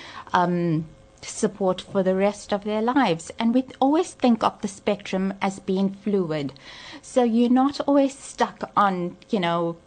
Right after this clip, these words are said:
different places on the spectrum. The spectrum is fluid, so a person can move with intervention. So if we put in the right type of intervention very earlier on, we can see that a person who presents with many features may, um, we may see some lessening of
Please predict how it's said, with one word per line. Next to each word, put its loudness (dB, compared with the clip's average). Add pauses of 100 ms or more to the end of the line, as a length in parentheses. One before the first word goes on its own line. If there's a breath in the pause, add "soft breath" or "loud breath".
different -2
places 0
on -2
the -6
spectrum. -6
The -4
spectrum -4
is -6
fluid, 0
so -4
a -2
person -2
can 0
move 4 (320 loud breath)
with -2
intervention. -2
So -2 (300 loud breath)
if -2
we 2
put -2
in -2
the 2
right 2
type -2
of -4
intervention -4
very 0
earlier 2
on, -2
we -2
can -6
see -6
that -6
a -6
person -2
who 2
presents -4
with -4
many 4
features -4 (540 loud breath)
may, 2
um, -2
we 0
may 0
see -6
some -2
lessening 2
of -8